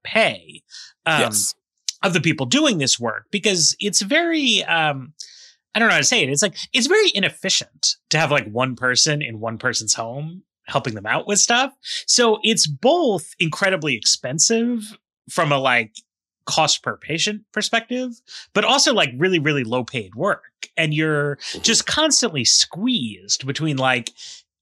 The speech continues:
Speaker 1: making this job be not terrible and making the costs not totally crushing. And so the idea of four hundred billion is, like, it's gonna be more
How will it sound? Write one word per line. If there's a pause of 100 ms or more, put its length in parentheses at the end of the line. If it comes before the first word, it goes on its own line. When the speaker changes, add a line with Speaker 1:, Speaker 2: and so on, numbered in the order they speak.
Speaker 1:
making
this
job
be
not
terrible (160)
and
making (120)
the
costs
not
totally
crushing. (340)
And
so
the
idea
of
four
hundred
billion (360)
is,
like,
it's
gonna
be
more